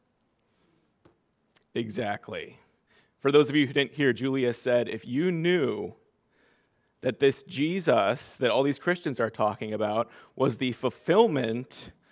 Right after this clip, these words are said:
of your scriptures," that'd be a pretty compelling argument, huh? If someone were able to take you from your law,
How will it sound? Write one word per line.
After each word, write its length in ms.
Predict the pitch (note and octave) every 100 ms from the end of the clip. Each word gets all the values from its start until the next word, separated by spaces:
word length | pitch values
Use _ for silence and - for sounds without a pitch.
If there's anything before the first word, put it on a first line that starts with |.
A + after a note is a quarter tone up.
| _ _ _
of 140 | B2+ B2
your 500 | B2 C3+ D#3 F#3 F#3
scriptures," 1300 | - - D#3 E3 - C3+ C3+ C3+ - - - - - _ _ _ _ _ _ _ _ _ _ _ _ _ _ -
that'd 180 | A#2+ D3
be 100 | D#3+
a 60 |
pretty 240 | - A2+ G2+
compelling 380 | G2+ G2+ G#2+
argument, 440 | A2+ D#3 G#2+ - -
huh? 100 | - E3 _ _ _ _ _ _ _ _ _ _ _ _ _ _ _ _ _ _
If 140 | A2+
someone 540 | - - C#3+ E3+ F#3 F3
were 160 | B2 -
able 380 | B2 C3 D#3+ D#3
to 100 | A#2
take 460 | - C#3 C3 - A#2+
you 260 | G#2+ G2+ - - _
from 240 | - A2+ A2+
your 800 | A2 B2 C#3 D3 D#3 E3 E3 - _ -
law, 720 | B2 B2+ B2+ A#2+ A2 G2+